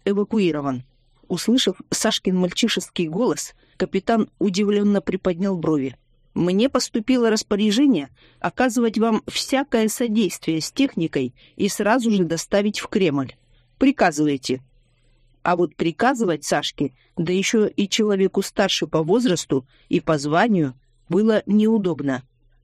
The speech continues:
"Товарищ капитан, товарищ капитан государственной безопасности", откуда-то из-за спины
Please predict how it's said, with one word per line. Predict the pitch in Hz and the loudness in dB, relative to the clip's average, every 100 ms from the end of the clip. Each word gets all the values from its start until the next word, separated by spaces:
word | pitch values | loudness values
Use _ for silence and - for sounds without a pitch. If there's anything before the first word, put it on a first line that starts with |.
| _ _ - | _ _ -4
"Товарищ | 208 240 247 - | 0 2 2 0
капитан, | - 160 156 151 127 - _ _ _ _ | -4 -2 -2 0 -2 -8 _ _ _ _
товарищ | - 151 143 160 165 - | -4 -4 0 0 0 -4
капитан | 156 - 156 - 160 165 | -6 -2 -2 0 0 0
государственной | 160 - 156 165 165 - 160 160 | -2 -2 0 0 0 0 0 2
безопасности", | 151 160 - 170 160 165 139 - 135 _ _ _ _ - | 0 -2 0 0 0 -2 -2 -4 -6 _ _ _ _ -4
откуда-то | 156 - 175 160 143 | -4 -2 -2 -2 0
из-за | 160 147 147 | 0 0 -4
спины | - 175 175 214 | -2 0 2 0